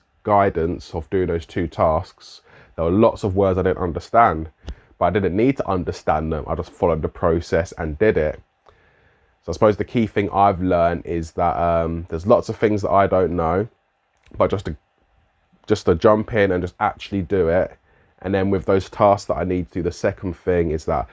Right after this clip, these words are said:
I don't need to understand every component of the process. If I get the rough gist, the rough overall idea,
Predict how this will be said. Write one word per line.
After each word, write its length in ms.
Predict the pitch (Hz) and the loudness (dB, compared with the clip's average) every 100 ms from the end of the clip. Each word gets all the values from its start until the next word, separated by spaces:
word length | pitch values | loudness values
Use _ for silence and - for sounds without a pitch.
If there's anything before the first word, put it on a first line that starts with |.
| - | -8
I 100 | - | -2
don't 220 | 90 98 90 | 2 2 2
need 160 | 90 | -2
to 120 | - 95 | -6 -6
understand 760 | 92 87 - - 95 87 87 | -6 -6 -10 -2 0 0 -4
every 280 | - 90 90 | -6 -4 -4
component 580 | - 92 78 98 92 85 | -4 -6 -2 0 2 0
of 140 | 80 | -4
the 100 | 87 | -6
process. 800 | 82 - 87 90 78 71 - - _ _ - | -6 -2 -2 -2 -6 -6 -10 -20 _ _ -14
If 140 | - | 0
I 100 | 98 | 0
get 260 | 95 101 - | 2 0 0
the 80 | 92 | -4
rough 460 | 90 110 104 - | 4 4 2 -6
gist, 380 | - 101 92 - | -2 0 0 -2
the 80 | 92 | -4
rough 260 | 95 101 - | 0 0 0
overall 440 | 98 92 90 92 | 0 2 2 2
idea, 600 | 87 87 - 82 78 90 | 2 0 -2 -2 -2 -4